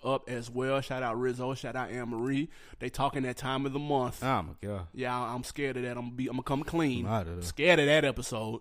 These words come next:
Speaker 2: Out of
Speaker 1: I'm gonna
Speaker 2: there.
Speaker 1: give it a run eventually when I get over my little fear of it, but I'm scared of it right now.
Speaker 2: I ain't
Speaker 1: Um,
Speaker 2: gonna do that.
Speaker 1: <laughs> and finally, man.
Speaker 2: Shout out to Ladies Room Podcast.
Speaker 1: Absolutely, man. New York, stand up. Uh, also,
Speaker 2: Cheers, son.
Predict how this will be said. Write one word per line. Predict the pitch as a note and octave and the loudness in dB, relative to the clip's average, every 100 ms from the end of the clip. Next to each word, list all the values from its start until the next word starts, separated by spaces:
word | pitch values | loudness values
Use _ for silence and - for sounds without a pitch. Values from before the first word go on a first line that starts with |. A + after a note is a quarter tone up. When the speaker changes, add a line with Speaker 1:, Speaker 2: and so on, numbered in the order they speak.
| - | -8
Speaker 2:
Out | F#2+ G#2 G#2+ G2+ | -4 -2 0 0
of | |
Speaker 1:
I'm | G#2+ G2 | -2 -2
gonna | F#2+ | 0
Speaker 2:
there. | F3 | 2
Speaker 1:
give | G#3+ | 6
it | G#3+ | 8
a | |
run | G3 G#3+ G#3+ | 10 10 12
eventually | E3+ D3+ G3 D#3 D3+ | 10 10 8 8 2
when | D3+ | 4
I | D3 | 2
get | D3+ | 4
over | D#3+ D3 | 6 6
my | D3 | 4
little | C#3+ C#3 | 4 2
fear | - E3 D#3 C3 | 2 2 4 4
of | A#2+ | 2
it, | B2 B2 | -2 0
but | B2+ | -2
I'm | C3 | -2
scared | - D3+ C3+ | 0 0 2
of | A#2 | 0
it | |
right | A#2 A#2 | -4 -4
now. | B2 A#2 A#2 - - - | -4 -6 -10 -14 -14 -6
Speaker 2:
I | G2 | -4
ain't | F#2 | -2
Speaker 1:
Um, | C3+ C3 B2+ A#2+ A2+ F#2+ F#2+ | 0 2 2 2 0 -4 0
Speaker 2:
gonna | G2 | 6
do | D3 - | 6 10
that. | A3 - | 8 8
Speaker 1:
<laughs> | F3+ | 6
and | E3 D#3 | 2 0
finally, | E3 E3+ D#3 D#3 | 2 2 2 0
man. | D3 | 2
Speaker 2:
Shout | C3+ C3 | 4 4
out | A#2 | 2
to | A#2+ | 0
Ladies | A#2+ B2 A2+ | 2 2 0
Room | G#2+ | -4
Podcast. | F#2+ G#2+ G2 - D2 | -2 -2 -4 -8 -4
Speaker 1:
Absolutely, | B2 C3+ C3 C3+ D3 C3 | 0 0 2 4 4 2
man. | A#2+ B2+ | 0 2
New | C3 | 2
York, | C3+ C#3 | 2 2
stand | - C3+ C#3+ C3+ | 0 -4 -2 -2
up. | C#3 - - - - | -4 -10 -20 -20 0
Uh, | D3+ D#3+ D3+ | 8 8 8
also, | - F#3 F#3 | 10 8 8
Speaker 2:
Cheers, | D#3 C3 | 6 6
son. | D#3 | 4